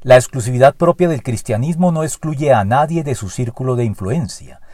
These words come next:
sino que amplía este círculo para incluirlo todo dentro de él. Por eso, como lo dice Luis F. Cano Gutiérrez, rechazamos a los teólogos que se creen poseedores exclusivos de la verdad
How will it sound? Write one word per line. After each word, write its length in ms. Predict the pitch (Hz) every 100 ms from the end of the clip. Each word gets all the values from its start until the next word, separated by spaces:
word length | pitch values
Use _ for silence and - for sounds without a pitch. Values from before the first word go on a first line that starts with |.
| -
sino 280 | - 120 117
que 120 | 127
amplía 340 | 113 101 147 170
este 200 | - 175
círculo 420 | 151 135 156 156
para 240 | - 117
incluirlo 540 | 110 101 117 117 131 139
todo 360 | - 135 139
dentro 360 | 135 127 123 117
de 160 | 92
él. 140 | - - - - _ _ - - - - -
Por 160 | -
eso, 320 | 104 120 196 190 - - -
como 240 | 139 135
lo 100 | 131
dice 560 | 147 143 175 170 151 143
Luis 320 | 131 127 113 -
F. 260 | 147 175
Cano 220 | - 156 160
Gutiérrez, 640 | 160 - 117 92 113 - - - - - -
rechazamos 720 | - 78 - 82 - 120 147 147
a 60 |
los 140 | 131 -
teólogos 520 | 113 131 175 180 180
que 100 | 135
se 140 | 117
creen 240 | 127 123 147
poseedores 600 | 131 - 107 113 135 135
exclusivos 580 | 120 - 92 - 120 131
de 100 | 117
la 80 |
verdad 380 | 95 87 101 170